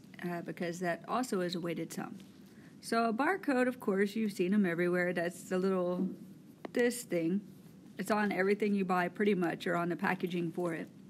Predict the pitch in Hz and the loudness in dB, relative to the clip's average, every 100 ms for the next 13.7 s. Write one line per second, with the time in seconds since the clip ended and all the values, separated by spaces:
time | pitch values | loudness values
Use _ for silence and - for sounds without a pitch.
0 | - - - - - - - 247 269 269 | -20 -20 -20 -20 -20 -18 -4 2 2 2
1 | 240 - 226 214 202 - 254 196 202 208 | -2 2 4 6 4 4 2 2 0 0
2 | 202 196 190 185 185 190 185 185 - - | 0 0 0 -2 0 0 0 -2 -8 -20
3 | - - 196 240 269 226 202 - 220 190 | -12 -2 0 2 2 2 2 2 0 0
4 | 180 - 190 - 190 196 190 180 - 190 | -2 -2 -2 0 0 0 0 -2 -4 0
5 | 185 180 180 185 190 - - - 196 196 | 2 2 0 -2 -4 -12 -18 -4 -4 -2
6 | 196 190 185 190 185 - - 190 190 - | -2 0 0 0 -4 -6 -8 -2 -2 -2
7 | 185 175 180 180 190 180 180 175 185 - | -2 0 -2 -2 -2 0 0 -2 -4 -12
8 | - - 202 202 226 208 196 202 190 175 | -12 -4 -2 0 2 2 2 0 0 0
9 | 170 190 190 180 - 165 190 190 - - | -2 0 2 0 -4 -6 -6 -8 -14 -20
10 | - - - - - 220 214 214 226 - | -20 -20 -20 -10 0 2 2 2 -2 -6
11 | - - - 247 269 262 349 240 190 208 | -20 -12 -4 -2 0 0 0 2 2 2
12 | 269 - - - - - - 226 233 - | -4 -14 -20 -20 -20 -10 -2 -2 -2 0
13 | 285 320 311 311 - - - | 2 4 2 -2 -6 -12 -14